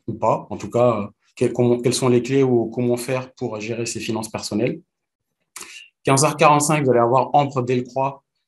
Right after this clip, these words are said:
qui intervient sur les relations publiques, une journaliste et aussi, euh, une femme, euh, d'entreprise qui, euh, utilise justement, euh, le, les, les relations presse pour justement booster votre visibilité et votre business. Seize heures vingt, vous allez avoir Arlette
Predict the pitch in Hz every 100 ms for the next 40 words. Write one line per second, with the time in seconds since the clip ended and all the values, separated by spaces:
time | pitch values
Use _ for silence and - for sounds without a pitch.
0 | _ - 120 123 123 135 131 123 113 107
1 | 123 120 123 120 123 151 165 - 107 104
2 | 104 101 113 113 113 131 127 107 107 -
3 | 120 110 101 107 104 117 113 107 101 98
4 | _ _ - 110 - 113 - 131 143 147
5 | 151 151 _ _ - 117 117 120 110 104
6 | 101 98 98 101 110 - - - - -
7 | - - - 117 127 135 120 107 104 -
8 | 110 113 123 113 101 98 _ _ 101 101
9 | 101 104 110 107 117 113 - 110 - 127
10 | 127 - 110 110 - 117 113 104 113 -
11 | 123 120 113 113 110 104 107 110 123 117
12 | 98 104 - 101 98 95 - - - -
13 | - - - 143 135 139 139 147 147 123
14 | 117 117 123 - 123 127 131 127